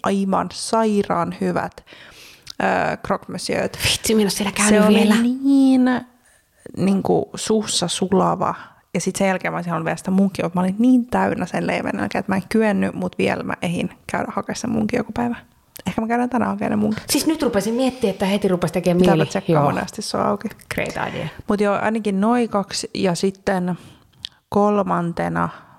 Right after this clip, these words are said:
Speaker 1: mulle jäi mieleen yksi ihana viinibaari Oulussa,
Speaker 2: Yy.
Speaker 1: mistä mä kerron sit myöhemmin.
Speaker 2: Nice. Maakuntia kehiin.
Speaker 1: Joo.
Speaker 2: Huom, mä en maininnut Espoota tai Savonlinna.
Speaker 1: Oho,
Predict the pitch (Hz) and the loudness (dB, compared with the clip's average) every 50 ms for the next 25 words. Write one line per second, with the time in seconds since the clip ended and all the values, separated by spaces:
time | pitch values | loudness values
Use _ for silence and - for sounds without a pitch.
0 | _ - - 180 175 170 175 180 170 170 175 190 185 185 180 175 - 175 180 180 | _ -4 0 2 2 2 2 2 2 0 0 0 0 0 0 0 0 -2 -2 -2
1 | 180 180 185 185 180 185 175 180 175 - - 175 - 180 180 - - _ _ _ | -2 -2 0 0 0 -2 -2 -2 -2 -2 -2 -2 -2 -4 -6 -8 -12 _ _ _
2 | - - - - - - - - - - - - - - _ - - 190 185 - | -20 -20 -20 -20 -20 -20 -20 -20 -20 -20 -16 -16 -16 -14 _ -2 0 0 0 0
3 | - - - - 185 185 175 190 190 180 175 165 170 185 180 180 - - - 180 | -6 -8 -4 -2 0 2 2 2 2 0 0 0 0 0 0 0 0 0 -2 -2
4 | 180 - - - - - - - - _ _ _ - 220 220 233 233 233 233 226 | 0 0 0 0 -2 -2 -4 -6 -10 _ _ _ 0 2 4 4 4 4 6 6
5 | 226 220 220 220 220 - - - - - 226 214 214 214 - - - _ _ - | 6 6 4 4 2 0 -6 -6 -4 -2 -2 -2 -2 -4 -8 -14 -20 _ _ -20
6 | _ - - 208 202 196 208 233 262 277 277 269 247 220 202 190 190 180 185 180 | _ -8 0 4 6 6 8 8 8 8 8 8 8 8 8 8 6 6 4 2
7 | 175 - 190 185 - - - - 196 190 196 190 190 - 226 220 214 214 226 226 | 2 0 0 -2 -2 -6 -6 -4 -2 0 0 -2 -2 -2 -2 -2 0 0 0 -2
8 | - - - - 170 156 151 147 151 156 170 196 220 233 220 185 160 - - - | -4 -8 -10 -4 -2 -2 0 0 -2 -2 -2 -2 -2 -2 -2 -4 -4 -6 -12 -14
9 | - - - 185 185 196 208 202 - 185 175 175 - 180 175 175 - 214 208 190 | -12 -6 -2 0 2 2 2 2 2 2 2 2 2 2 0 0 0 -2 0 0
10 | 165 147 - - 131 - - - - 202 190 185 185 190 208 226 240 233 208 208 | 0 0 0 -2 -4 -8 -10 -4 0 2 4 4 4 4 2 2 2 0 0 -2
11 | 226 226 240 208 - - _ - - - 277 285 247 185 175 185 208 208 185 175 | -4 -6 -8 -10 -12 -14 _ -10 -2 0 2 4 4 2 2 0 0 0 2 2
12 | 175 175 175 170 165 156 160 - - 170 160 - - - - - - - - - | 2 2 2 2 2 0 0 0 0 0 0 -2 -4 -8 -10 -8 -8 -10 -12 -6
13 | - 151 156 - - - 156 - 160 - - - - _ _ - 185 160 - 190 | -4 -2 -2 -2 -4 -4 -4 -4 -4 -6 -12 -20 -20 _ _ -4 -4 -2 0 -2
14 | 180 | -4